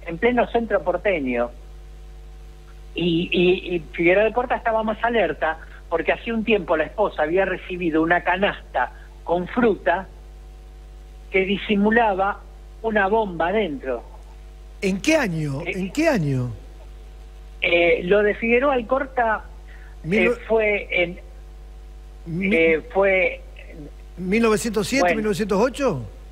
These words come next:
Speaker 1: Claro, fue en mil novecientos ocho, en febrero de mil novecientos ocho. Eh, pasó lo mismo,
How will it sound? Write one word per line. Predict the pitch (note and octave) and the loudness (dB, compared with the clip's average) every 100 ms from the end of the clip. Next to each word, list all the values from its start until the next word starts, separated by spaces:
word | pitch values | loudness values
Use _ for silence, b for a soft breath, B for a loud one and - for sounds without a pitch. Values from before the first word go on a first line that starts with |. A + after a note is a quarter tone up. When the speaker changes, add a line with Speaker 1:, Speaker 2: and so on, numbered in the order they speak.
| - - - - - | -16 -16 -16 -16 -4
Speaker 1:
Claro, | - A3 A3 G3 F3+ E3+ | 2 4 6 4 2 2
fue | A3 A#3 | 0 0
en | A3 | 2
mil | A#3 | 2
novecientos | A3 G3+ - G#3 G#3 - G#3+ | 2 0 0 0 0 0 2
ocho, | G3 D#3+ - D3+ | 2 0 -2 -4
en | C#3+ | -2
febrero | D#3+ E3+ G3 | 0 4 4
de | F#3 F#3 | 4 0
mil | G3 | 0
novecientos | F#3 D#3 F#3 D#3+ D#3 - | 0 0 -4 -4 -4 0
ocho. | E3+ C#3+ - C3 B2+ B B - E3+ | 0 0 -2 -2 -4 B B -4 0
Eh, | D#3+ | 2
pasó | E3+ D#3 A3 | 2 2 2
lo | G#3+ | 2
mismo, | A3+ A3 D#3 E3 D#3 D#3 | 2 0 0 2 2 2